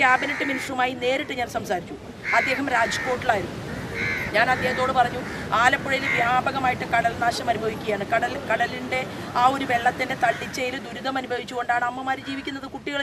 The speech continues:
ജീവിക്കുന്നത്. അതുകൊണ്ട് അടിയന്തരമായിട്ടുള്ള ഇടപെടൽ വേണം." അദ്ദേഹത്തിൻ്റെ സെക്രട്ടറിയെ അദ്ദേഹം നമുക്ക് കണക്ട് ചെയ്ത് തന്നു. അദ്ദേഹത്തിൻ്റെ പേര് വിവേക് ഭട്ട് എന്നാണ്. വിവേക് ഭട്ടായിട്ട് എനിക്ക് നേരിട്ട് സംസാരിക്കാൻ സാധിച്ചു. ഞാൻ അദ്ദേഹത്തോട് പറഞ്ഞു, "ഇവിടെ ഏറ്റവും വലിയ ആവശ്യം മനുഷ്യൻ്റെ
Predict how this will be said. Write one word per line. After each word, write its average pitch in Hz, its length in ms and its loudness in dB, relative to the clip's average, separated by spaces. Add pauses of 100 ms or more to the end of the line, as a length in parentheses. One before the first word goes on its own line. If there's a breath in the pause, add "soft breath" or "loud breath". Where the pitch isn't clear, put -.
ജീവിക്കുന്നത്. 285 420 -4 (440 loud breath)
അതുകൊണ്ട് 294 300 4
അടിയന്തരമായിട്ടുള്ള 294 760 0
ഇടപെടൽ 240 340 2
വേണം." 220 240 2 (540 loud breath)
അദ്ദേഹത്തിൻ്റെ 302 680 2 (140)
സെക്രട്ടറിയെ 269 580 0 (380)
അദ്ദേഹം 277 320 2
നമുക്ക് 262 220 -2 (100)
കണക്ട് 233 260 0
ചെയ്ത് 247 260 -6 (120)
തന്നു. 214 240 2 (440)
അദ്ദേഹത്തിൻ്റെ 269 340 4
പേര് 285 220 2
വിവേക് 285 440 2
ഭട്ട് 262 220 2
എന്നാണ്. 220 260 -2 (300)
വിവേക് 302 400 8
ഭട്ടായിട്ട് 285 560 2 (220)
എനിക്ക് 269 240 -4
നേരിട്ട് 262 340 0
സംസാരിക്കാൻ 247 460 0 (100)
സാധിച്ചു. 247 340 2 (420 loud breath)
ഞാൻ 240 180 8
അദ്ദേഹത്തോട് 262 520 0
പറഞ്ഞു, 240 260 2 (500)
"ഇവിടെ 277 240 4
ഏറ്റവും 359 360 2
വലിയ 330 140 8 (100)
ആവശ്യം 277 360 0
മനുഷ്യൻ്റെ 254 360 0